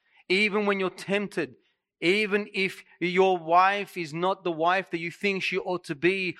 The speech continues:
or your husband, the husband that you think he ought to be, or your children, the children that you think they ought to be.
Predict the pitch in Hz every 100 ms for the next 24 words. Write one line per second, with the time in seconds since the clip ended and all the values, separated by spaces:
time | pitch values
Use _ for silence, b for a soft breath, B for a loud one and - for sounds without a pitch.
0 | B 180 185 156 139 202 165 156 160 165
1 | 156 196 156 170 165 B 170 160 185 -
2 | 226 226 - 175 175 160 160 139 147 143
3 | B - 185 208 208 - 226 214 165 165
4 | B B 175 175 - 226 196 165 165 160
5 | 143 156 - 220 196 180 - 165 - 143
6 | 147 131